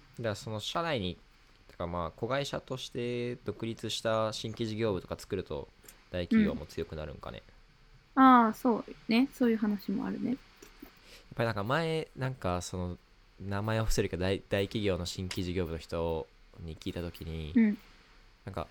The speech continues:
Speaker 1: その新規事業部ってさ、要はその金もらいながら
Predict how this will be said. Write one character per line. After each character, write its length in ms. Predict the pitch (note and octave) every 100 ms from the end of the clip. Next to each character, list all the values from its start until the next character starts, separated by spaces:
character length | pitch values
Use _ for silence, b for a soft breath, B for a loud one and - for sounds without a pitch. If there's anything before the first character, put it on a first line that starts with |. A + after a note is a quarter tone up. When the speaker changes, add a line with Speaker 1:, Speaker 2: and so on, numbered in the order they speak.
| - -
Speaker 1:
そ 160 | B2 -
の 60 | A2
新 160 | D3
規 120 | C3+
事 120 | B2+ C3+
業 100 | C3
部 80 |
っ 20 | F#2
て 120 | F#2
さ、 240 | F#2 D2+
要 220 | - G#2+ F2+
は 160 | E2
そ 100 | E2
の 140 | E2+ E2
金 320 | - A#2 C3+
も 160 | C3+ C3+
ら 100 | C3+
い 60 |
な 140 | C3 B2+
が 100 | F#2+
ら 440 | E2+ E2 E2 D#2+